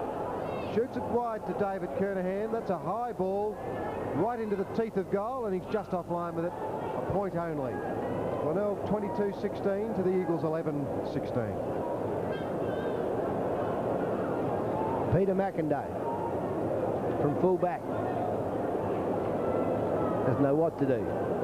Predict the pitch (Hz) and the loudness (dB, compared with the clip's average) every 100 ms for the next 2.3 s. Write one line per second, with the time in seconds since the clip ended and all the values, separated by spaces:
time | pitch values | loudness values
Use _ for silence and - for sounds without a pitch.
0 | - 117 160 170 - 170 143 - - - | 2 2 4 2 4 4 4 2 0 0
1 | - - - - - - - 185 170 160 | 0 0 2 2 2 2 2 4 4 2
2 | 175 156 147 | 2 0 0